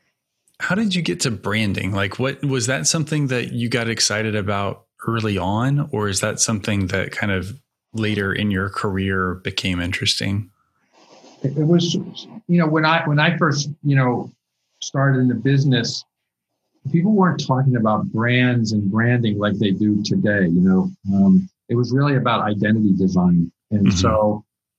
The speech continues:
Speaker 2: I was always interested in that and on the periphery, but I founded a company that was more of a communications design firm and engaged in, in, I, I call it, you know, sort of projects, not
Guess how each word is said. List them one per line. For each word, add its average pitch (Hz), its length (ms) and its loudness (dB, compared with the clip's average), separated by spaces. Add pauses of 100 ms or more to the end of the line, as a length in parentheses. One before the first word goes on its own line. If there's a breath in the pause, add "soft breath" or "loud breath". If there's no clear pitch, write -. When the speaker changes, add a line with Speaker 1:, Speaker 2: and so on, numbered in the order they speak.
(520)
Speaker 2:
I 127 100 2
was 127 200 2
always 143 360 0
interested 135 380 0
in 117 60 -2
that 113 220 4
and 110 100 2
on 110 140 4
the 104 200 2
periphery, 151 460 0
but 113 120 0
I 135 180 2
founded 123 320 0
a 107 80 -4
company 117 440 0
that 110 140 2
was 107 320 -2 (580)
more 131 320 2
of 113 60 -4
a - 60 -12
communications 123 760 0
design 101 480 2
firm 98 360 2
and 101 120 -2
engaged 113 600 2
in, 107 360 0 (160)
in, 104 320 2 (140)
I, 135 240 0
I 156 80 0
call 135 260 0
it, 117 100 -2
you 123 80 0
know, 113 100 0
sort 110 200 -2
of - 80 -12 (140)
projects, 135 560 0
not 110 180 2